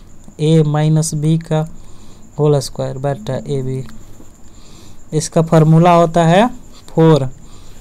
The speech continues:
ए बी बटा ए बी, ए बी भी कट गया यानी चार, Option number ए। देखिए next question में, निम्न में से कौन सा प्रकृत संख्या का वर्ग नहीं हो सकता है?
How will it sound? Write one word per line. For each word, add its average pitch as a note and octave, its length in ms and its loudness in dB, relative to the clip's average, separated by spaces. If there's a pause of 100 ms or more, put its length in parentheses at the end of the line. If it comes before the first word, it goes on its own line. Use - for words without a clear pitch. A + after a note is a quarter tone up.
(120)
ए D3+ 140 2
बी G3 280 2 (580)
बटा C3+ 380 0 (1000)
ए C#3 140 0
बी, C3 180 -6 (880)
ए C#3+ 120 4
बी D#3+ 200 4
भी D#3 100 2
कट D#3 160 0
गया D3+ 200 0
यानी F3+ 200 0 (120)
चार, C3+ 360 -2 (480)
Option D3 300 -6
number C#3+ 320 -4
ए। C3+ 120 -2 (3250)
देखिए D#3+ 460 -2
next E3+ 280 -2
question E3+ 300 -2
में, F3 120 -2
निम्न F3 320 4
में G3+ 140 6
से G3 160 -2
कौन G3 400 2
सा G3 320 0
प्रकृत F3+ 560 0
संख्या E3 480 2
का E3 160 0
वर्ग D#3 260 4
नहीं D3+ 180 0
हो D3 100 -2
सकता C#3 340 -6
है? C3+ 100 -8